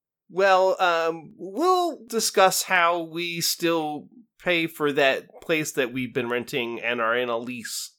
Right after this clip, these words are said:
on for another, ooh, nine years. Um, we got that property for nine, nine more years. So we're gonna need to come in, like,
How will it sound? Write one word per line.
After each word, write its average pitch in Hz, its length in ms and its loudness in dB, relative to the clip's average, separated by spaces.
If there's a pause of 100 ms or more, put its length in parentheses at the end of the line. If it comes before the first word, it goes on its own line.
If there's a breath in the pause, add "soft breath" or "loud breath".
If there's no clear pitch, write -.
(160)
on 113 380 -2 (100)
for 113 320 -2 (180)
another, 104 560 -4 (1200)
ooh, 104 220 -12
nine 120 400 2
years. 120 640 -4 (100)
Um, 95 500 -10 (200)
we 131 80 -6
got 127 280 -2
that 110 200 -4
property 113 380 -8
for - 160 -20
nine, 101 640 -6 (500)
nine 113 280 -4
more 95 220 -6
years. - 640 -14
So 95 460 -8
we're 143 220 2
gonna 359 200 2
need 349 240 2
to 349 120 0
come 277 260 0
in, 285 460 -2
like, 220 300 2